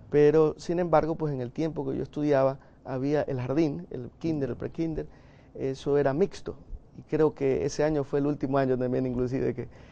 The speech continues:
que se permitió aquello. Ahí en adelante ya fue solamente escuela de niñas. De ahí pasé a la escuela veinticuatro de Julio, en donde, pues, pasamos,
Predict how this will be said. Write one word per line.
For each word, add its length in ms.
que 100
se 140
permitió 340
aquello. 280
Ahí 100
en 80
adelante 360
ya 120
fue 160
solamente 440
escuela 280
de 80
niñas. 320
De 100
ahí 60
pasé 200
a 40
la 60
escuela 280
veinticuatro 520
de 60
Julio, 420
en 220
donde, 280
pues, 220
pasamos, 720